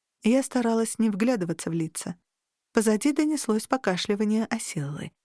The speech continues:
Она подавала мне сигнал «пора двигаться», идти по проходу к возвышению, к Тамлину. В сад я спускалась по короткой лестнице. У меня подгибались колени, и каждый шаг требовал изрядного напряжения сил и воли.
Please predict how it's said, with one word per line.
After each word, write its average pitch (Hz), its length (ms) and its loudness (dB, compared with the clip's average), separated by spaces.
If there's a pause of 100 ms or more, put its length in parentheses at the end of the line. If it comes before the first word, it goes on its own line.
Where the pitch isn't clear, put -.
(300)
Она 214 180 4
подавала 190 480 0
мне 185 160 -2
сигнал 175 480 -4 (160)
«пора 269 220 0
двигаться», - 560 -4 (320)
идти 214 280 2
по 185 140 -2
проходу 180 580 -2 (100)
к - 60 -6
возвышению, 185 800 -4 (640)
к - 80 -14
Тамлину. 175 500 0 (680)
В - 60 -8
сад 302 420 0
я 220 260 4
спускалась 214 600 -2
по 220 100 0
короткой 208 460 -2
лестнице. 175 640 -2 (360)
У 214 100 4
меня 208 300 4
подгибались 190 720 0
колени, 170 560 -2 (340)
и 208 100 2
каждый 208 440 0
шаг - 400 -4 (260)
требовал 175 640 0
изрядного 190 640 0
напряжения 190 720 -2
сил 190 240 -4
и - 160 -6
воли. 180 380 -6